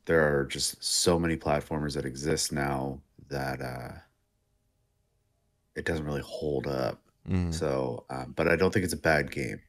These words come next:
Speaker 1: So I don't, I'm not trying to, like, punish it. I do think it is above average for sure. Um,
Speaker 2: Yeah.
Speaker 1: I had zero issues outside of just personal interest. So.
Speaker 2: Mm-hmm. Yeah. All right. So B plus, B minus. Sarah, what are you going with?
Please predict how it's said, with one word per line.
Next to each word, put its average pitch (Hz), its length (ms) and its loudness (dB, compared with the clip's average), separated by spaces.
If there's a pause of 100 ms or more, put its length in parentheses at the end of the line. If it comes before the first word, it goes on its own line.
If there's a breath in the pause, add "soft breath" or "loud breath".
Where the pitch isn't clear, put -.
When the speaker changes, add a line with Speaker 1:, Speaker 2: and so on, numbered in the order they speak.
Speaker 1:
So - 180 -2
I 69 120 0
don't, 73 180 0
I'm 76 120 0
not 78 140 0
trying 71 220 -4
to, 64 60 -4
like, 62 180 -6
punish 80 420 -2
it. 64 180 0
I 76 60 0
do 78 180 -2
think 71 280 -6
it 71 100 -4
is 67 80 -2
above 65 300 -2
average 67 380 -2
for - 160 -8
sure. 65 480 -4
Um, - 160 -4
Speaker 2:
Yeah. 71 180 0 (480)
Speaker 1:
I 78 60 -4
had 78 200 2
zero 80 400 6
issues 73 320 0
outside 71 320 0
of - 140 -10
just - 180 -4
personal 69 380 -2
interest. - 480 -8
So. - 260 -6 (140)
Speaker 2:
Mm-hmm. 90 240 2 (1900 loud breath)
Yeah. 101 200 -2 (300)
All 92 120 0
right. 95 120 2
So - 120 -8
B 104 120 2
plus, 104 280 4
B 107 180 2
minus. 104 340 4
Sarah, 107 220 2
what 107 140 0
are - 20 -2
you 98 60 -4
going 98 200 2
with? 85 220 -6